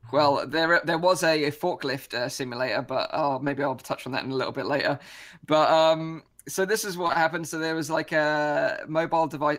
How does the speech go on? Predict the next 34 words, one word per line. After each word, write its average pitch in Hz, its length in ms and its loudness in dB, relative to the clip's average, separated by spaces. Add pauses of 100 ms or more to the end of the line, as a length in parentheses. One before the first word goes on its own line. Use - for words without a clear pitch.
like, 135 140 -2
how 165 120 0
to - 120 -4
optimize, 147 500 -4
uh, 135 240 -2
V 143 180 -4
R 139 340 0
games 135 420 -6
for 135 200 -6
mobile 147 280 0
devices 139 440 -2
as 127 120 -12
well. 139 120 -2
So 139 140 -8
there 156 80 -4
was 160 100 -6
loads 175 200 0
of 165 40 -2
interesting 147 360 -6
talks. 147 340 -2 (320)
There 165 140 2
was 175 100 0
also 214 260 0
a 151 60 2
talk, 160 260 0
actually, 143 440 0
from, 143 420 2
uh, 127 400 2 (160)
uh, 98 380 0
Kwebbelkop 170 560 2 (160)
and 127 320 -4
Aziland 147 640 0
from 131 320 -4
YouTube 147 380 -2